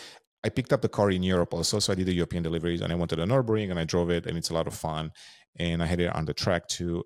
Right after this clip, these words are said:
And if I were to live in L A, I would enjoy the car a lot more. But in Chicago, the stop and go traffic, that car, it's not pleasant to drive. The suspension is harsh. The roads are not great.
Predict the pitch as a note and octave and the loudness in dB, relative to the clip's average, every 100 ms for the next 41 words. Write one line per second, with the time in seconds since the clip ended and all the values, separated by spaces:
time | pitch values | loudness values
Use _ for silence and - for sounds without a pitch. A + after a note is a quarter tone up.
0 | - D#2 F2+ - - C#3+ C#3 - - G#2 | -8 -6 -4 -4 2 4 4 2 0 2
1 | F2+ F2+ F2+ E2 - D#2+ D#2+ F#2+ B2 G2 | 0 0 0 -2 -4 -2 0 0 0 0
2 | G2 F#2 F2 - F#2+ E2+ - E2+ E2 D#2+ | 0 0 0 2 2 0 -2 0 0 0
3 | D#2+ D#2+ E2 D#2 F#2 G2 - - - G2+ | -2 -2 -2 -2 0 0 0 -2 0 0
4 | B2+ B2 - - F2+ A2+ G2 F#2+ - E2+ | 0 0 -2 0 -2 -2 0 0 0 -2
5 | E2 - G#2 - _ _ _ - A#2 A2+ | -4 -2 -4 -4 _ _ _ -4 0 2
6 | G2+ - F2+ F2 F2 - - - E2+ D#2 | 2 0 0 2 2 0 -6 -2 0 0
7 | D#2 D2+ C#2+ D2 D2 - E2 E2+ - G2+ | -4 -4 -2 -2 -2 -4 -4 -2 0 2
8 | - G2 - - F2+ F2 F2 F2 F2 E2+ | 2 2 0 2 2 2 0 0 0 2
9 | F2+ F2+ F2 E2 - F2 E2 | 2 0 -2 -4 -2 0 0